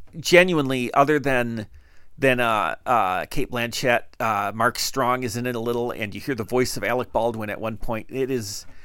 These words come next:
probably nobody you recognize. And they're, they're all good, but it's all a lot of faces you will not know, which, uh,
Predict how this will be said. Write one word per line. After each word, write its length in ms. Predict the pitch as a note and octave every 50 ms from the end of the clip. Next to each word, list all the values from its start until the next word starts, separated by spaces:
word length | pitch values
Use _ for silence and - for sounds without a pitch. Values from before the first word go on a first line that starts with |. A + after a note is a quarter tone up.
| - - - - - - - - -
probably 720 | - - - - D#3 F3 G3 F#3+ G3 E3 D#3 E3 D3+ C#3
nobody 460 | C3+ C3 C#3 D3+ D#3+ C3 D#3 C#3+ C#3
you 180 | C3+ C3 C3+ B2+
recognize. 840 | A#2+ A2+ A2 - - F#2+ F#2 F#2+ - - - - - - - - - - - - - - - - - - - - - - - - - - - - - - - - - - - - -
And 240 | B2+ C3 B2+ B2 B2+
they're, 220 | B2+ B2+ B2 A#2+
they're 200 | B2 C3 C3 B2
all 140 | C#3 D#3 E3+
good, 380 | D#3+ G3 G#3+ F#3+ C3 G#2+ F#2 - -
but 120 | B2+ B2+
it's 140 | C3 B2+ -
all 320 | A#2+ - C3+ C#3 D3 D3+ C3
a 20 |
lot 200 | C3 C3+ C3+ D#3
of 60 | D3+
faces 440 | - - D3 D3+ C#3 - C3+ A2+ G#2
you 100 | A#2 C3+
will 180 | C#3 C#3 C#3+ C#3+
not 240 | C#3 C3+ C3 - -
know, 400 | B2 B2+ A#2+ G#2 F2 C#2 - - - - - - - - - - - - -
which, 680 | - - A#2+ A2+ A2 G#2 - - - - - - - - - - - - - - - - - - - - - - - - - - - - - - - - - - - - -
uh, 400 | C3 C3 B2 A2+ G#2+ G2 F#2+